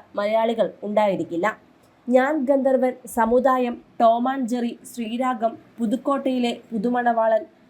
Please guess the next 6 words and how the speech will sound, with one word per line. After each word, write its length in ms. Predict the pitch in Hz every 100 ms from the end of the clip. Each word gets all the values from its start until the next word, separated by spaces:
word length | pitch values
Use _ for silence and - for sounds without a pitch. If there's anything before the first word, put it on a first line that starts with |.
| _ - 202
ആയിരം 320 | 254 285 294 277
നാവുള്ള 340 | 247 240 240 226 -
അനന്തൻ, 360 | 214 226 226 226 - _ _ -
കിള്ളിക്കുറിശ്ശിയിൽ 760 | 247 262 294 285 269 - 262 247 - -
കുടുംബമേള, 600 | 226 226 233 247 233 220 214 - - 233
മൂന്ന് 240 | 262 294